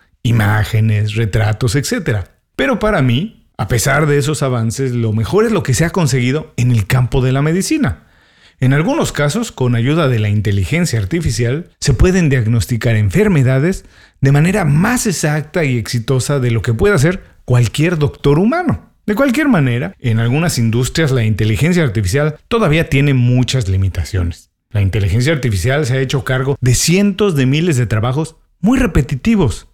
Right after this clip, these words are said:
Pero cuando hablamos de trabajos que tienen que ver con la imaginación, los sentimientos, la intuición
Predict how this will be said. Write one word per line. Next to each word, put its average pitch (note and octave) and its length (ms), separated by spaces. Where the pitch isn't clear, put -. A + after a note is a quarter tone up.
Pero D3 180
cuando C#3 280
hablamos A3+ 340
de C3+ 100
trabajos B2 520
que A#2 120
tienen C3+ 280
que C3+ 100
ver C3+ 320
con G2+ 140
la G2 80
imaginación, F#2+ 840
los C3 140
sentimientos, A#2+ 960
la A2+ 100
intuición A2+ 680